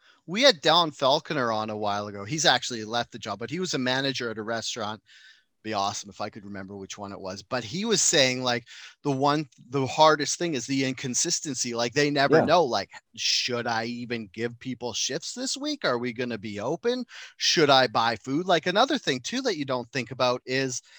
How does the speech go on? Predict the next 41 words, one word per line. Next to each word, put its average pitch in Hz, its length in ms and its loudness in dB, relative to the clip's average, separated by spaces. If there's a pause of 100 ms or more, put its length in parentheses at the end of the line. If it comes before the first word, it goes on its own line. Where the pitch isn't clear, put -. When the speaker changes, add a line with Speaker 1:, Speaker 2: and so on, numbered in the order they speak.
(240)
Speaker 1:
in 151 100 -2
order 214 300 4
to 139 220 -8
run 147 300 2
a 127 40 -2
restaurant, 117 720 -2
you 135 140 -6
gotta 143 280 4
think 139 340 -6
about 120 420 0
how 143 540 2
many 135 400 -2
nights 127 720 0 (380)
worth 139 280 2
of 120 140 -4
food 202 280 -6
you're 131 120 -4
gonna 120 180 -4
have 120 300 -2
at 123 100 -4
any 123 200 -2
given 113 300 -6
time. 151 380 0
Like, 113 220 -8
it's 160 180 -6
not 226 280 4
like, 147 280 4
Speaker 2:
Yeah. 185 200 2 (580)
Speaker 1:
"Oh, 208 160 8
the 165 100 2
restaurant's 160 460 2
closed, 135 360 0
whatever, 123 500 2
everybody 120 440 -2
go 113 180 -2
home, 113 320 -10
come 117 180 -6
back." 127 280 0
It's 131 180 -4
like, 143 180 4
there's 214 480 0